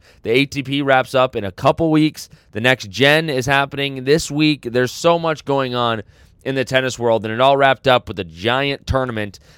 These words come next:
that was in Paris. That's gonna be the first topic of conversation today, the Rolex Paris Masters that happened in Paris over the last week or so, and it's the last Masters one thousand of the w-, of the year, and really the last A T P tournament of the year.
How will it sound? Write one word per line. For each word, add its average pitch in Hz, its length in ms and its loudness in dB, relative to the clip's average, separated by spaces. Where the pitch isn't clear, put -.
that 120 200 4
was 117 360 2
in 113 280 -8
Paris. 110 460 -4
That's 143 240 0
gonna 185 140 -4
be 165 100 2
the 143 80 0
first 143 280 -4
topic 135 360 0
of 98 100 -16
conversation 117 680 -6
today, 156 420 0
the 104 100 0
Rolex 147 440 4
Paris 139 440 -2
Masters 117 720 -4
that 117 160 2
happened 120 480 0
in 151 280 -4
Paris 135 460 2
over 123 160 0
the 123 80 0
last 123 300 0
week 135 180 -4
or 135 80 -2
so, 107 240 -2
and 107 80 -4
it's 104 80 -12
the 117 80 -6
last 143 300 0
Masters 147 440 -2
one 127 160 -4
thousand 123 360 0
of 110 100 -6
the 98 80 -6
w-, 107 240 -8
of 107 220 -2
the 101 80 -6
year, 113 460 -2
and 113 200 -10
really 165 280 2
the 113 100 -4
last 120 500 0
A 139 160 4
T 127 220 -4
P 151 220 -6
tournament 107 540 -4
of 147 180 0
the 127 100 -6
year. 90 280 -10